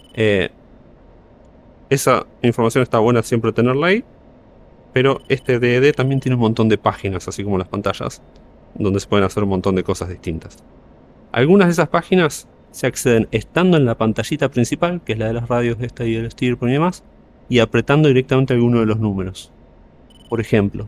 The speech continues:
la página de edición de waypoints o de steer points, estando en la página principal, aprieto el cuatro y ahora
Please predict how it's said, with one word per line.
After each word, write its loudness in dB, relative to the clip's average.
la -2
página 0
de 2
edición 0
de 2
waypoints 0
o -4
de -6
steer -4
points, -6
estando 2
en 0
la -4
página -2
principal, -2
aprieto -4
el -2
cuatro -2
y -2
ahora 0